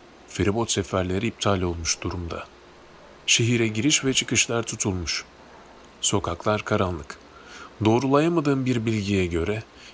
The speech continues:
Eceabat'tan merkeze gelen bir feribot kontrolsüz bir şekilde ilerlemiş. Yeni Kordon civarlarında karaya oturmuş ve içinden büyük bir grup enfeksiyonlu insan çıkıp çevredekileri saldırmaya başlamış.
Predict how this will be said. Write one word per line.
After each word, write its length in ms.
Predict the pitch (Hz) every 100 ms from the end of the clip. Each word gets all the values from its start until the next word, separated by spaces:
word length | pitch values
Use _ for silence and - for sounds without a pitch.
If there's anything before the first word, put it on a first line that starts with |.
| -
Eceabat'tan 720 | 113 104 123 143 123 - 107 98
merkeze 500 | 92 92 - 92 120
gelen 360 | 104 92 85
bir 80 | 82
feribot 560 | - 85 82 104 107 - - -
kontrolsüz 720 | 95 95 - 92 87 131 135
bir 80 | 120
şekilde 480 | 107 110 - 107 117
ilerlemiş. 680 | 110 101 90 90 85 - - - - - - - - - - - - -
Yeni 220 | 107 143
Kordon 420 | - 117 107 101
civarlarında 600 | 92 90 87 85 87 98
karaya 340 | 113 110 98 85
oturmuş 580 | 76 - - - - - - - - - -
ve 80 | 110
içinden 600 | 110 - 110 101 92 87
büyük 320 | 107 170 -
bir 120 | 139 123
grup 460 | 107 95 98 -
enfeksiyonlu 680 | 101 101 107 98 - 101 120
insan 340 | 143 120 113 101
çıkıp 340 | - - 127 - -
çevredekileri 800 | - 107 101 87 87 - 87 92
saldırmaya 600 | 104 101 98 90 87 82
başlamış. 600 | 78 76 - - - -